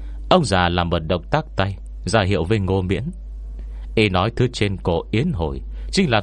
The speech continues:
tụ linh thạch không sai. Quy Bất Quy cười khà khà nói tiếp: "Phương sĩ Yến Hồi ngươi cứ yên tâm đi,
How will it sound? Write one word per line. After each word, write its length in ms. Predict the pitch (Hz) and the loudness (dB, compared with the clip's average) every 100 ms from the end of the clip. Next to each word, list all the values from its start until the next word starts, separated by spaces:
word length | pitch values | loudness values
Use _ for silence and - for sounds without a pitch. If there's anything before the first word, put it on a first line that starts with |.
| - | 4
tụ 160 | 110 92 | 2 4
linh 240 | 156 156 | 2 2
thạch 200 | - 78 | -2 -2
không 240 | - 101 | 0 0
sai. 360 | 98 - 90 87 - - - - - - - - - - | 0 -2 -2 -4 -10 -12 -10 -10 -10 -10 -10 -10 -10 0
Quy 100 | - | 4
Bất 200 | 117 127 | 4 2
Quy 220 | 101 95 87 | 2 2 2
cười 280 | 95 85 80 | 0 2 0
khà 200 | - 90 | 0 0
khà 200 | - 78 | 0 -2
nói 200 | 78 95 - | 0 -2 0
tiếp: 120 | 113 - - - - - - - - - - - - | -4 -4 -10 -12 -10 -10 -10 -8 -8 -8 -8 -10 -4
"Phương 280 | - 101 | 2 2
sĩ 260 | 90 107 110 | 2 0 0
Yến 240 | - 101 156 | 0 0 0
Hồi 240 | 87 80 | 0 -2
ngươi 360 | 78 87 92 95 - | 0 0 0 0 0
cứ 140 | 123 | 0
yên 180 | - 92 | 0 -2
tâm 300 | 85 92 87 | 0 -2 0
đi, 160 | 85 | -2